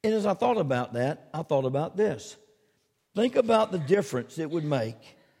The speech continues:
if we could look at our work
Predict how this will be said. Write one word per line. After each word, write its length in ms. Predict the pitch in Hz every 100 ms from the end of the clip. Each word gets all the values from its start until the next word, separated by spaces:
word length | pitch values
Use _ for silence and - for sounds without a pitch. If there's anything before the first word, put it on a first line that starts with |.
| _ _ _ _ -
if 180 | 156 185
we 220 | 247 277
could 200 | 233 165
look 480 | 175 233 247 - -
at 220 | 165 -
our 320 | 170 214 220 196
work 560 | 147 175 180 120 -